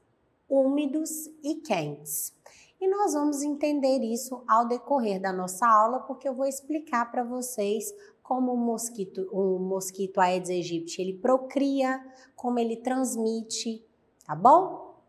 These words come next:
Então, primeiro aqui, eu queria apresentar pra vocês a diferença do Aedes aegypti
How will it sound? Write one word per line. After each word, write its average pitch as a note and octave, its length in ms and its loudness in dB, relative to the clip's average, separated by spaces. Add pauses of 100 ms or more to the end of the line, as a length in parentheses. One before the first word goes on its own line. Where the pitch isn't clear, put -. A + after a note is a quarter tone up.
(1000)
Então, B3+ 240 -4
primeiro C#4 500 4
aqui, B3+ 320 0
eu A3+ 140 4
queria B3 420 0
apresentar G#3+ 680 -2
pra E3+ 140 -2
vocês D3+ 880 -2 (300)
a C4+ 160 2
diferença B3 1200 2 (260)
do G3+ 200 2
Aedes G#3 580 4
aegypti B3 880 -2